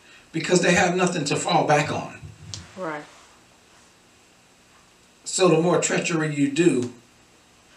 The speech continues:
Speaker 1: the more you fall captive to it.
Speaker 2: That's it.
Speaker 1: And then you crave being treacherous.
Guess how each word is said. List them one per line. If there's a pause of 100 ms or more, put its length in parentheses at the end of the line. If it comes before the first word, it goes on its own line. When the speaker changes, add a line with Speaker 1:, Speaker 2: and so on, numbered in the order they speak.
(800)
Speaker 1:
the
more
you
fall
captive
to
it. (1080)
Speaker 2:
That's
it. (1200)
Speaker 1:
And
then
you
crave (640)
being
treacherous.